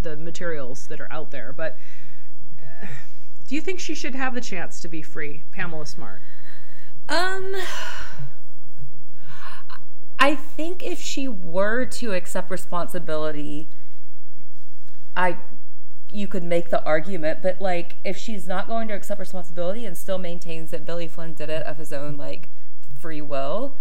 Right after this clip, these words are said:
Speaker 2: then no, because she, that leaves open the possibility that she's still manipulative and she'll do, she'll do something manipulative again like that.
Speaker 1: I find it very difficult to believe that the man who pulled the tr-, the boy who pulled the trigger is out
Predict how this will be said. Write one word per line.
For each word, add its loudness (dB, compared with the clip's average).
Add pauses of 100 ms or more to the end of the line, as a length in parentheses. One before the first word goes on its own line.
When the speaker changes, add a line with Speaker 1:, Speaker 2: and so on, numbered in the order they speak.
(680)
Speaker 2:
then 0
no, -2
because -2
she, 0 (220)
that -2
leaves 0
open -2
the -2
possibility -2
that 0
she's 0
still 0
manipulative -2
and 0
she'll 0
do, 0
she'll 0
do 0
something 0
manipulative -2
again -2
like 0
that. 0 (440)
Speaker 1:
I 0
find 0
it 0
very 0
difficult 0
to 0
believe 0
that 0
the 0
man 0
who 0
pulled 0
the 0
tr-, 0
the 0
boy 0
who 0
pulled 2
the 0
trigger 0
is 0 (100)
out 0